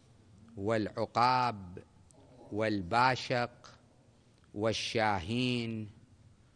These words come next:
والنسر وما شاكلها. طير عنده مخالب، أظفار قوية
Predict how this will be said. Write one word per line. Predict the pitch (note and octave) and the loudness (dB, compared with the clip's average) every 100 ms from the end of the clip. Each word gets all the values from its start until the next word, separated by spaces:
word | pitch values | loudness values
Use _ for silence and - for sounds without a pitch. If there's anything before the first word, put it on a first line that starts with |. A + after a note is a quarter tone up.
| _ _ _ | _ _ _
والنسر | G2 G#2+ A2 G#2 A#2 C3+ - B2+ A#2+ G#2+ - - - - - - - - - - - | -2 0 2 0 2 2 0 -4 -4 -8 -18 -20 -20 -20 -20 -20 -20 -20 -20 -16 -4
وما | A#2 C3 C#3+ C3+ | 0 2 2 0
شاكلها. | - C3 B2 - C3 B2+ A#2 G#2+ A2 G#2+ G2+ - - - - - - - - - _ _ _ _ - - - - | 2 2 2 2 2 4 2 2 2 0 -2 -8 -20 -20 -20 -20 -20 -20 -20 -20 _ _ _ _ -20 -20 -10 0
طير | C3 C#3+ C#3+ C#3+ C#3+ C3 | 2 4 2 2 -2 -4
عنده | B2 C#3+ C#3 C3+ B2+ C#3 C#3 | -2 0 0 0 0 0 0
مخالب، | B2+ A2+ C3+ B2+ C3 A#2+ G2 D#2 D#2+ - - - - - - - - - - _ - - - - - | 0 0 2 2 2 2 0 -4 -12 -16 -20 -20 -20 -20 -20 -20 -20 -20 -20 _ -20 -20 -20 -16 -2
أظفار | A2+ G#2 - - B2 B2 A#2 E2+ - - - - | -2 -2 -2 2 4 4 2 -4 -12 -18 -20 -2
قوية | B2 A#2+ B2 C3+ B2+ A2+ G2 F2 | 4 6 6 4 4 2 2 -2